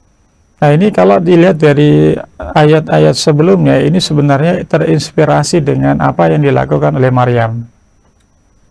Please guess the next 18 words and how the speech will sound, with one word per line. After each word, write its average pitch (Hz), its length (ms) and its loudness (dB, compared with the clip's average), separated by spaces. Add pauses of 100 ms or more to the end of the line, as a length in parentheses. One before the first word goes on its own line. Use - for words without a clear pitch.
(260)
Ya, 127 320 -2 (160)
Nabi 131 300 0
Zakaria 135 560 0
terinspirasi 143 800 -2
dengan 147 320 0
apa 143 240 -4
yang 143 100 0
dilakukan 135 540 -2
oleh 143 320 -2 (720)
Maryam, 139 640 0 (480)
sosok - 880 -6
wanita 135 480 0
salihah. 135 720 -4 (1500)
Pada 131 240 0
dirinya 135 840 0
ada 139 320 -2
mukjizat, 139 640 0 (960)
ya, 131 320 -4